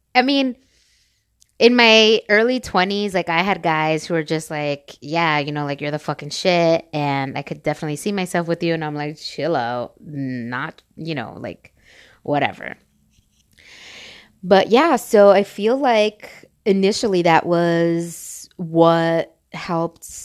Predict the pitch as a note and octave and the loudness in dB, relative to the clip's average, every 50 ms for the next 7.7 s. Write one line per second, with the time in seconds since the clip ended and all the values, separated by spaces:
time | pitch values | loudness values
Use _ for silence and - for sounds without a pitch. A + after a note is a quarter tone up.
0 | - - - - _ _ _ _ _ _ _ _ _ _ _ _ - - - - | -18 -20 -20 -20 _ _ _ _ _ _ _ _ _ _ _ _ -16 -14 -10 -2
1 | - F3+ F3 E3+ E3+ E3 E3 D#3+ D#3 D3+ D3 D3+ - _ _ _ _ _ _ _ | 0 2 2 2 0 0 0 0 -2 -4 -6 -12 -20 _ _ _ _ _ _ _
2 | - - - - - - F3 E3 E3+ E3+ - - D#3+ D#3 D#3 D#3 D#3 D#3 - - | -18 -16 -16 -14 -8 -4 0 2 2 2 2 0 -2 -2 0 -2 -2 -2 -2 -6
3 | F#3 E3 - - D#3+ D#3 - E3 D#3+ D#3 _ - - - - E3+ E3+ D3+ D3+ D3+ | -8 -8 -6 -6 -8 -6 -6 -8 -8 -8 _ -14 -18 -14 -10 -8 -6 -4 -2 -2
4 | D3+ D3 D3 D3+ D#3+ - - - - - - - - - - - - - - - | 0 0 -2 -2 -4 -8 -18 -20 -20 -20 -20 -20 -20 -20 -20 -20 -20 -20 -20 -20
5 | _ _ _ _ _ _ _ _ _ _ _ _ - - E3+ E3+ - G3+ D#3+ - | _ _ _ _ _ _ _ _ _ _ _ _ -4 -4 -4 -4 -4 -10 -2 0
6 | D#3+ D#3 D3+ D3 F3 G3+ F#3 D3+ D3 D3+ D3 - - - E3+ D#3+ - - - - | 2 2 4 2 2 2 0 -2 -2 -4 -8 -10 -14 -10 -10 -10 -8 -8 -6 -4
7 | E3+ D#3+ D#3 D3+ D3+ D3+ D3+ D3+ D3 D3+ - - - | -2 0 2 2 2 2 0 -2 -4 -6 -10 -16 -18